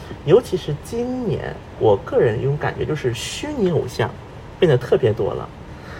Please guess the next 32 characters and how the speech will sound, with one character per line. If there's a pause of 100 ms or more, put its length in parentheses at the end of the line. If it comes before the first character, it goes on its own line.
(160)
当
然，
虚
拟
偶
像
我
知
道
这
两
年
在
国
内
呢，
也
可
能
也
是
经
常
被
提
及，
尤
其
是
比
如
说